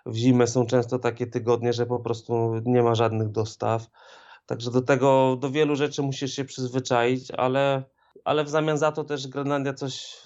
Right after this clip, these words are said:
coś daje, tak? Daje, daje jakieś takie ogromne przestrzenie puste, daje taką wolność, której, której w Europie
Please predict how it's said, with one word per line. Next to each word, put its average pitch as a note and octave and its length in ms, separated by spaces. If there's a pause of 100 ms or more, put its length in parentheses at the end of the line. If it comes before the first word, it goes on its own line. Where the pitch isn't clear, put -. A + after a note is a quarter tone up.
coś C3 240
daje, B2+ 360
tak? A2+ 360
Daje, A#2 680
daje A#2+ 380
jakieś A2+ 240 (200)
takie B2 300
ogromne B2+ 400
przestrzenie A#2+ 640
puste, A#2+ 600 (500)
daje C3 260
taką B2 340
wolność, C3 480
której, B2 760 (220)
której C3 320
w A#2+ 60
Europie C3 800